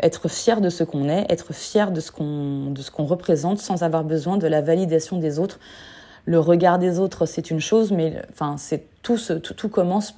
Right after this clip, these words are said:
à l'intérieur, en fait, de soi-même. Si je suis sûre de moi et que je me sens bien dans ce que je fais et que je me sens légitime, j'ai même pas besoin, en fait, de justifier auprès des autres qui je suis et ce que je représente, en fait. Euh,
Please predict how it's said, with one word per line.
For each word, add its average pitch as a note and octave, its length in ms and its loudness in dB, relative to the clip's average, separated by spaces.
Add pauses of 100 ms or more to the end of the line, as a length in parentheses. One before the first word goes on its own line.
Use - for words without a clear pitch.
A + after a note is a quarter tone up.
(160)
à D#3 80 -2
l'intérieur, E3 500 0
en D3 80 -6
fait, C#3 160 -4
de C#3+ 80 -4
soi-même. F3 420 -2 (640)
Si F#3+ 460 2
je D#3 100 0
suis D3+ 200 -6
sûre - 240 -2
de F#3 80 2
moi F#3 420 0
et E3+ 40 0
que F3 140 -6
je D3+ 120 -2
me D3 220 -2
sens D3 280 -6 (300)
bien F#3+ 240 0
dans F#3+ 100 2
ce F3+ 80 -8
que G3 100 -2
je F3 140 -6
fais F#3 240 2
et F3 40 0
que D3+ 100 -4
je D3 80 -2
me C#3+ 80 -4
sens D3 200 -4
légitime, E3+ 640 0 (840)
j'ai E3+ 140 2
même F3 200 2
pas G#3 140 4
besoin, F#3 420 4
en E3 120 2
fait, F#3+ 340 0
de E3 140 2
justifier G3 800 0
auprès E3+ 340 0
des D#3 240 0
autres G#3 400 0
qui - 160 -2
je E3+ 140 0
suis G#3 480 -2
et D#3+ 80 -2
ce - 100 -8
que E3+ 100 0
je D#3 80 0
représente, F#3+ 520 0
en D#3 40 -6
fait. - 260 -6 (1040)
Euh, D#3+ 220 4